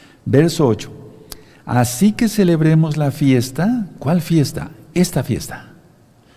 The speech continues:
"No con la vieja levadura, ni con la levadura de malicia y de maldad, sino con panes sin levadura, de sinceridad y de verdad".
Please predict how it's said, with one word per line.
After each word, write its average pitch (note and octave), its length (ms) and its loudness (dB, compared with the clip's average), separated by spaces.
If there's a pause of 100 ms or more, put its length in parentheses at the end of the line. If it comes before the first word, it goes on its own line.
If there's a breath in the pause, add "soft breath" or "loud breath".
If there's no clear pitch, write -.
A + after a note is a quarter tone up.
(800 loud breath)
"No F#3 500 6
con G#3+ 160 4
la F#3 80 2
vieja D#3+ 380 2
levadura, C3 760 2
ni C3 220 4
con B2+ 160 2
la A#2+ 80 4
levadura A#2+ 460 2
de C#3 80 4
malicia C#3+ 500 2
y C3+ 60 2
de C3 120 2
maldad, C3+ 440 0 (500 loud breath)
sino C3 420 4
con A#2 300 0
panes A#2 680 2
sin A#2+ 400 0
levadura, D#3 680 2 (400 loud breath)
de A#2 220 2
sinceridad A2+ 1000 -2 (460)
y B2 120 0
de A#2 120 2
verdad". G2+ 400 0